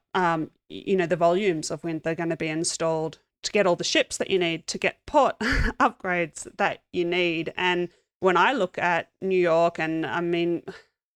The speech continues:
maybe to a lesser extent the U K, though I do think that they, uh, have maybe taken a bit more responsibility for what happened and changed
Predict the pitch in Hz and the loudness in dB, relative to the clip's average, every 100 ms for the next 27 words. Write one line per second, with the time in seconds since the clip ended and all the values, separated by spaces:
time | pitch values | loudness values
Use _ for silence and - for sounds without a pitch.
0 | _ - 185 180 190 - 175 160 160 190 | _ -6 -2 0 -2 -2 -2 -2 -4 -6
1 | 170 - - 165 175 170 - 156 180 226 | -8 -8 -8 -4 -2 -2 0 0 2 2
2 | 160 160 165 - 160 - 160 - - _ | 0 0 -4 -4 -8 -6 -6 -6 -20 _
3 | _ - 147 151 160 160 156 151 - - | _ -4 -2 -2 -4 -4 -4 -6 -8 -12
4 | - - - - 147 151 143 - 156 151 | -12 -12 -12 -6 -4 -4 -8 -12 -10 -8
5 | 160 - 147 165 151 151 156 156 - 139 | -10 -8 -8 -8 -8 -6 -6 -6 -8 -14
6 | - 143 156 170 - 156 151 151 - - | -10 -8 -8 -8 -6 -6 -4 -6 -8 -6
7 | 156 160 156 151 151 - _ - 156 151 | -6 -4 -8 -8 -8 -10 _ -6 -4 -4
8 | 185 247 - | -4 -6 -10